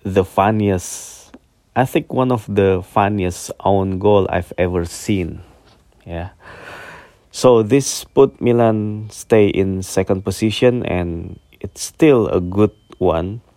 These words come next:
in five, uh, matches.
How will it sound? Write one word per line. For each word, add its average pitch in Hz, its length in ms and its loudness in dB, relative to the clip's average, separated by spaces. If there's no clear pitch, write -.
in 92 220 -2
five, 87 420 -2
uh, 82 460 -4
matches. - 960 -6